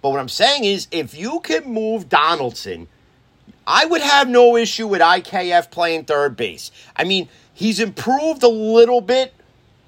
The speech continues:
and apparently everybody loves when he pitches. You know, there's that whole, you know, "He is him, Jesus" meme out there.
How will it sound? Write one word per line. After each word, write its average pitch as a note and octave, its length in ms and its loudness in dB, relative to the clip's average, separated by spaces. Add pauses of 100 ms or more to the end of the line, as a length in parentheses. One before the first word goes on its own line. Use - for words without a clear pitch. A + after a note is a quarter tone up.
(500)
and F3+ 220 2
apparently A#3 580 0
everybody G#3 540 0
loves F3 400 2
when F#3+ 180 -4
he F#3 100 -8
pitches. F3 760 -6 (360)
You C#3+ 80 -2
know, E3 100 4
there's E3 220 4
that D#3 240 0
whole, F#3+ 460 -2 (340)
you D#3+ 100 -2
know, E3+ 340 2
"He F#3+ 260 -4
is F3+ 140 0
him, F3+ 300 -4
Jesus" E3 560 -4
meme F3 320 -4
out F3+ 300 2
there. E3+ 480 4